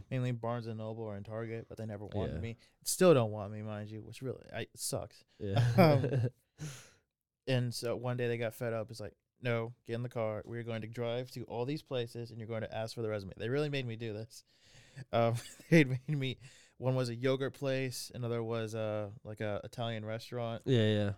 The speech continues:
Speaker 1: Just a bunch of places until finally we landed on this place called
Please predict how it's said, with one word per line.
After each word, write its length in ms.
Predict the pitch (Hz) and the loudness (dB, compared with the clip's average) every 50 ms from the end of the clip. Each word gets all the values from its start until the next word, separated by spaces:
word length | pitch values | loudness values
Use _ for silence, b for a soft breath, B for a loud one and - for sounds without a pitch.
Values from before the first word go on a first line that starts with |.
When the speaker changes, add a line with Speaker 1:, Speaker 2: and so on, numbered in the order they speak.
| - _ _ _ _ _ _ | -8 _ _ _ _ _ _
Speaker 1:
Just 160 | - 123 117 131 | -4 -2 0 0
a 20 | |
bunch 300 | 120 - 131 127 123 - | 0 2 0 0 0 -2
of 80 | 123 - | -6 -6
places 280 | - 113 104 107 117 113 | -4 -4 -4 -4 -4 -8
until 200 | 107 - 120 117 | -8 -6 -6 -8
finally 340 | 113 - 127 123 117 117 117 | -6 -4 -4 -2 -2 -2 -4
we 80 | 120 117 | -4 -4
landed 180 | 113 113 110 | -4 -4 -4
on 60 | 107 107 | -6 -6
this 60 | - | -6
place 200 | - 120 110 - | -6 -6 -6 -6
called 220 | - 98 101 98 | -6 -8 -10 -10